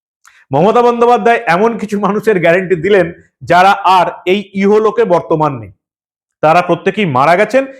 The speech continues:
এবং পরলোকে চলে গেছেন। সেই সব মানুষকে টেনে এনে, স্বর্গ থেকে টেনে এনে মমতা বন্দ্যোপাধ্যায় গ্যারান্টি দিলেন। কাদের কাদের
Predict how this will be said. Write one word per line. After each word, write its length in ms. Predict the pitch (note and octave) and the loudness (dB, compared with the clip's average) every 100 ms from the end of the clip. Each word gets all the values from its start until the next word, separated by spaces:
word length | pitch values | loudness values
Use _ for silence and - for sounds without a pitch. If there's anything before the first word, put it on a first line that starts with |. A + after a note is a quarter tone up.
| - | -4
এবং 180 | F3 A#3 A3+ A3+ | 0 0 0 2
পরলোকে 400 | A#3+ C4 C4+ C4 B3+ | 2 2 2 0 0
চলে 160 | B3 A3+ | 0 0
গেছেন। 220 | A3 G3+ G3+ _ | -2 -4 -8 _
সেই 240 | - A#3 C#4 C4+ | -2 0 0 0
সব 140 | C#4 A3+ G3+ | 0 2 0
মানুষকে 340 | A3 G#3+ B3+ - | -2 -2 -4 -2
টেনে 240 | A3 G#3 G#3 G#3 | 0 0 0 0
এনে, 160 | F3+ F#2+ _ _ - | -2 -6 _ _ -2
স্বর্গ 300 | F3+ F#3 G3 A3 | 2 2 0 2
থেকে 140 | A3 A3+ | 0 0
টেনে 260 | F#3+ F#3+ G3 | -2 -2 -2
এনে 140 | A3 A3+ | -2 -2
মমতা 280 | D#3+ D#3+ E3 | -2 -2 -2
বন্দ্যোপাধ্যায় 560 | E3 E3+ E3 E3+ A3 D3+ | -2 0 0 0 0 0
গ্যারান্টি 320 | C3+ C3+ A2+ G#2+ | -2 -2 -6 -14
দিলেন। 180 | G2 F#2 _ _ _ _ - | -20 -20 _ _ _ _ -2
কাদের 300 | E3 F#3 C4 C4 | 2 4 2 2
কাদের 240 | C4 C4 | 0 0